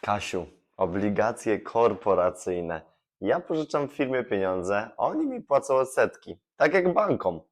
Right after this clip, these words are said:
tylko tym razem to ja jestem bankiem. Ech, nie rozumiem. Oni ci, ty im pożyczasz, a oni ci spłacają z procentem?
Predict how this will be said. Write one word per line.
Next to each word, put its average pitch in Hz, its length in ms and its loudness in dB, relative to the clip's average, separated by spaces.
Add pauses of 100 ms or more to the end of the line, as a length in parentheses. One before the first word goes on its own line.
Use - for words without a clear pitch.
(100)
tylko 95 280 -2
tym 101 180 -4
razem 95 360 4 (300)
to 87 140 -4
ja 95 240 4
jestem 85 300 -8
bankiem. - 400 -8 (560)
Ech, - 480 -14 (320)
nie 104 220 -6
rozumiem. 92 680 -8 (340)
Oni 95 260 -10 (200)
ci, - 360 -20
ty 120 140 -4
im 110 160 -8
pożyczasz, 120 680 -6 (340)
a - 120 -8
oni 120 220 -6
ci 113 100 -18
spłacają 95 380 -8
z 92 60 -18
procentem? 104 520 -8